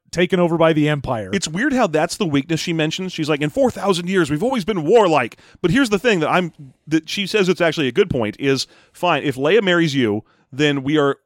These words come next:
Speaker 2: we are an independent, uh, colony of planets for as long as I'm alive. 'Cause the moment she's in charge, she's just gonna sign up with the New Republic.
Speaker 1: Yeah.
Speaker 2: But also, she's a pacifist. And everyone's like, "That's the part I'd like to focus on, please."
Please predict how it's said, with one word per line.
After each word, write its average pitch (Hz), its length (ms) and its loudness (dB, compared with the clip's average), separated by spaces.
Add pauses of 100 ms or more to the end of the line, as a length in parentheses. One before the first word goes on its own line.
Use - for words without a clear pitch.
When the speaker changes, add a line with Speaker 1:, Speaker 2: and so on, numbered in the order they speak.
Speaker 2:
we 156 200 -2
are 156 60 2
an 143 80 0
independent, 165 640 -2
uh, 147 260 -2
colony 165 340 0
of 135 100 -6
planets 147 340 0
for 147 160 -2
as 127 100 -2
long 135 240 2
as 151 120 0
I'm 143 160 2
alive. 110 360 -2
'Cause 135 140 -8
the 139 100 -4
moment 165 300 0
she's 190 300 -6
in 180 80 -4
charge, 143 420 2 (220)
she's - 200 -4
just - 200 -2
gonna 202 120 -2
sign 165 280 0
up 151 100 2
with 165 100 2
the 151 60 0
New 147 160 2
Republic. 120 500 -2
Speaker 1:
Yeah. 156 220 -4 (340)
Speaker 2:
But 220 120 2
also, 214 260 2
she's 131 240 -4
a 110 80 -6
pacifist. 117 720 -4
And 143 80 0
everyone's 143 240 2
like, 107 240 -6
"That's 151 240 -2
the 139 100 -2
part 127 220 2
I'd 120 120 -2
like 123 140 -2
to 117 80 -8
focus 110 320 -4
on, 92 140 -6
please." 90 320 -6